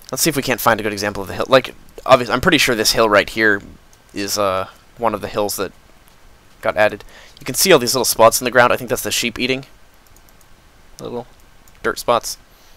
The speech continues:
'Cause the sheep do eat grass now, and that's how they regain their wool. Which I do believe they did a long time ago, and then it got taken out and then something, something, and I don't know.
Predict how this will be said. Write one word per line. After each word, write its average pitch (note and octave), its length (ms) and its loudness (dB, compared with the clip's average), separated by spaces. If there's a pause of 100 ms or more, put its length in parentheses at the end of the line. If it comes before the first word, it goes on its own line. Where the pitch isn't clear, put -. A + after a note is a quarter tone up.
(140)
'Cause B2+ 140 -2
the B2+ 80 -2
sheep - 280 0
do C3+ 180 -2
eat C3 160 -6
grass C3 420 4
now, D3 300 -2 (100)
and A2 140 -4
that's A2 140 0
how A#2+ 80 -2
they G#2+ 120 -6
regain G2+ 280 -4
their G2+ 120 -4
wool. G#2 220 -6 (1040)
Which - 180 -2
I C#3 80 8
do G#3 120 2
believe A#3 260 2
they E3 100 6
did E3 160 4
a C#3+ 40 6
long E3+ 440 4
time D3+ 260 2
ago, A2 300 2
and A2+ 100 -4
then A2+ 120 0
it F2+ 80 -4
got G#2+ 160 2
taken A2+ 280 0
out G#2+ 220 2 (800)
and G#2+ 120 -4
then G2 220 -4
something, G#2+ 420 -6
something, A2 460 -4
and - 140 -16
I F#2+ 120 -4
don't D#2+ 160 -14
know. G2 100 -18